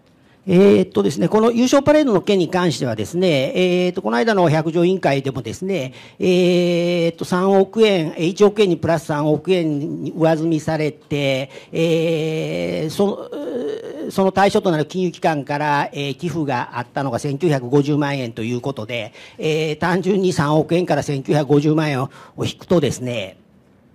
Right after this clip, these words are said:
えー、い-、約二億八千万とかそれぐらいになるんですけれども、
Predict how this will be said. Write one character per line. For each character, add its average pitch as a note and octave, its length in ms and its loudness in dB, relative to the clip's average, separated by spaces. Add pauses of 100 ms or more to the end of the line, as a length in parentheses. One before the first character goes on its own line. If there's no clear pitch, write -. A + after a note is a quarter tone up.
(160)
え - 20 -12
ー、 B2+ 380 -6
い-、 - 80 -10
約 D#3 200 0
二 E3+ 120 4
億 D#3 120 2
八 B2 140 -4
千 D3+ 180 -2
万 C#3 140 -2
と A#2+ 60 -6
か A2 80 -4
そ D#3 100 0
れ C#3+ 60 4
ぐ D3 100 4
ら C#3+ 80 4
い C#3+ 80 2
に C#3+ 60 2
な A#2+ 100 0
る B2 140 -2
ん C3 40 -4
で A#2 140 -4
す - 100 -14
け C3 120 -4
れ A#2 80 -2
ど A#2+ 100 -6
も、 C#3+ 260 0